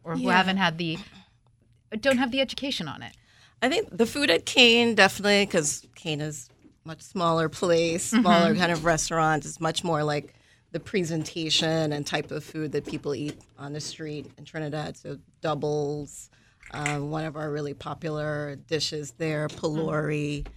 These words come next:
Speaker 2: Um, at Saint James, with a slightly larger space and different format, we're able to showcase more of the types of cuisine that you will find in Trinidad,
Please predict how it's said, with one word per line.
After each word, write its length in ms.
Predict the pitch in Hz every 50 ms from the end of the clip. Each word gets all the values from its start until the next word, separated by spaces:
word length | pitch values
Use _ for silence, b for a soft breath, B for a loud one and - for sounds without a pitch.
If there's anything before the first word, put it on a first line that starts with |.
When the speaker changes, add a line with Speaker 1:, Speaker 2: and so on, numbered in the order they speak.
| B B B B B _
Speaker 2:
Um, 540 | 156 156 160 160 160 160 156 151 156 156 - _ _
at 340 | - 175 170 165 165 160 -
Saint 240 | - - 190 185 185
James, 460 | 180 214 226 220 220 214 208 208 190
with 100 | 180 156
a 80 | 165 165
slightly 840 | - - 190 170 156 - - 170 165 160 160 156 156 151 156 - -
larger 800 | - 175 190 190 190 196 175 - 202 185 180 175 175 175 175 175 165
space 800 | - - - - - 214 202 196 190 185 208 - - - - -
and 340 | - - 170 160 151 156
different 340 | 147 190 - - 202 165 -
format, 560 | - - 196 180 175 175 170 165 165 170 160
we're 120 | 160 165 160
able 240 | 165 165 165 156 165
to 120 | 160 - 170
showcase 840 | - - - 170 160 151 147 - 175 160 160 160 151 - - - b b b b b _ _
more 680 | 170 175 170 170 170 165 165 165 165 160 170 170 160 -
of 500 | - 147 156 156 156 156 147 147 151 - _
the 240 | 156 156 156 147 147
types 300 | - - 147 151 147 -
of 120 | - 143 -
cuisine 500 | - 160 147 170 208 226 226 214 208 202 - -
that 120 | - 196 -
you 140 | 180 170
will 80 | 170 185
find 360 | - - 190 180 175 170 175 170
in 60 | 165
Trinidad, 680 | - - 180 165 165 156 143 143 147 139 147 151 151